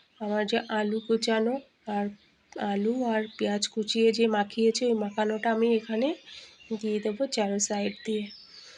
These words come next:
তো অন্য সবজিও দিলে দিতে পারো, কিন্তু আমাদের বাড়িতে অন্য কোনো সবজি খায় না, আলুটাই শুধু খায় মাছের সঙ্গে, যার কারণে আমি শুধু আলু আর পেঁয়াজটাই এখানে আমি অ্যাড করে দিলাম মাছের সঙ্গে।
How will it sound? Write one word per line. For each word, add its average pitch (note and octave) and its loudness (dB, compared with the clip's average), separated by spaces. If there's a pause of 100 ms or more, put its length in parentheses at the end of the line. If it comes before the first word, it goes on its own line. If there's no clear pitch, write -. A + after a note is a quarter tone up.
(200)
তো C4 2 (220)
অন্য A#3 6 (160)
সবজিও C4 4 (160)
দিলে B3 6
দিতে A#3 4 (100)
পারো, A3+ 6 (460)
কিন্তু A3 2 (100)
আমাদের G#3+ 4
বাড়িতে G#3+ 4 (120)
অন্য G#3+ 4 (240)
কোনো A3 4 (120)
সবজি G#3 0 (120)
খায় G#3+ -2
না, B3 4 (240)
আলুটাই A#3+ 2
শুধু A3 -2 (100)
খায় A3 2
মাছের G3+ 2
সঙ্গে, A#3 4 (640)
যার A3 6
কারণে A3+ 4 (100)
আমি A3+ 6
শুধু A#3+ 0 (200)
আলু A3+ 2 (100)
আর B3+ 0
পেঁয়াজটাই A3 2
এখানে A3 0 (120)
আমি B3 2 (1200)
অ্যাড A3 6 (120)
করে A3 4
দিলাম G3+ 0 (300)
মাছের G3+ -2 (100)
সঙ্গে। G3+ -4